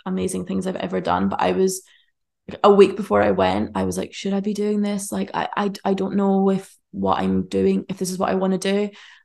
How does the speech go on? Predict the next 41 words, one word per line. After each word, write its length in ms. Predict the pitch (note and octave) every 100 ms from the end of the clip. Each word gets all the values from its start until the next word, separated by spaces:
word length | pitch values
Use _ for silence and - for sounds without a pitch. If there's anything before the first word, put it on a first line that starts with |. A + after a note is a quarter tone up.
| -
And 100 | G3
I 60 |
went 200 | G3 G3
and 100 | F#3+
I 60 | F#3+
did 200 | F#3 F#3
it, 140 | G3
and 100 | F#3+
I 140 | F#3 F3+
absolutely 360 | F#3 F3+ - F#3+
fell 220 | F#3 F#3
in 60 | F#3
love 160 | F3
with 120 | F3+
it. 80 | F3+
And 100 | F3+
I 60 | F#3
now 180 | F3+ F#3
know 160 | F#3
that 180 | F#3 -
is 80 | F3
exactly 800 | F3+ - - - F#3+ F#3+ G3 - _ _ _ _ _ _ _ _ _
what 200 | F3+ F3+
I 40 |
want 220 | F#3 F3+ F3
to 40 |
do 300 | F#3 F3+ F3+
long 240 | F3+ F3+ F3+
term 320 | F3+ F3+ F#3
and 240 | F#3 F#3+ _ _ -
something 600 | - F#3 F#3 F#3 F3+ F3+ _ _ _ -
that 100 | -
I 400 | F#3 F#3 F#3 F3+ - _ _ _ -
can 140 | F#3+
see 140 | F#3+
myself 340 | F#3 F3+ F#3 -
doing. 340 | F#3 F#3 F#3 -
And 120 | F#3
I 40 |
loved 260 | F#3 F#3+ -
it. 180 | -